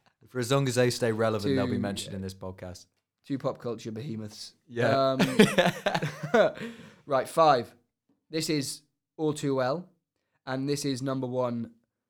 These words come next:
Speaker 2: best Taylor Swift song as voted by Rolling Stone.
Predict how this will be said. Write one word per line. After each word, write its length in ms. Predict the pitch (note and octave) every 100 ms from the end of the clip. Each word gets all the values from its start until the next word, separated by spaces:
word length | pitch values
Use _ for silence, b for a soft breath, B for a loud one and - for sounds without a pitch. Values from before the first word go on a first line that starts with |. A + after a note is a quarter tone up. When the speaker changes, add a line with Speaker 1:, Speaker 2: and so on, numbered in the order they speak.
| _ _ _ _ _
Speaker 2:
best 340 | B2+ A#2 - -
Taylor 240 | C3 A#2+
Swift 260 | - C3 A#2+
song 380 | B2 A#2 A2+ - _ _ _
as 100 | A#2+
voted 220 | A2+ A2
by 100 | A2
Rolling 260 | A2 A2 A2
Stone. 300 | - G2+